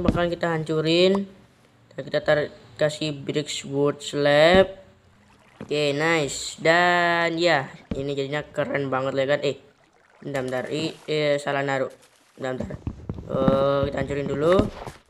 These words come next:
Kita ambil, nice, sudah kita ambil. Dan kita tutupi atasnya. Kita ter-, ter-, tutup di sini ya. Apakah bisa? Dan di sini. Oke, nice. Apakah bisa?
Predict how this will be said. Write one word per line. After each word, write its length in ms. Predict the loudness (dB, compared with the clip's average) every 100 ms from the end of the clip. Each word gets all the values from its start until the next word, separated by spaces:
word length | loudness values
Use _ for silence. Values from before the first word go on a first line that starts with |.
| -10
Kita 160 | -6
ambil, 320 | -2 0 2 0
nice, 320 | -2 -6 -8
sudah 80 | -8
kita 240 | 0 0
ambil. 320 | 2 2 2 -4 0
Dan 240 | 2 2
kita 160 | 0 -4
tutupi 240 | -2 0
atasnya. 720 | 0 0 -2 2 4 4 2 -2 -16 _ _ _ -20 -20 _
Kita 240 | -6 -6
ter-, 160 | -6 -8
ter-, 260 | -6 -6 -10 _
tutup 240 | -6 -4
di 240 | -2 -2 -2
sini 400 | -2 0 2 4
ya. 240 | 4 0 -12 _
Apakah 240 | -8 -2 -2
bisa? 480 | -2 -4 -2 -4 -8 _ _ _ _ -6 -6 _ -6
Dan 320 | -2 0 -2
di 80 | -6
sini. 400 | -6 -6 -8 -10
Oke, 720 | -12 -12 _ -6 -2 0 2 0
nice. 680 | 0 0 0 -2 -4 -10 -12 -8
Apakah 240 | 0 0
bisa? 420 | -2 0 2 2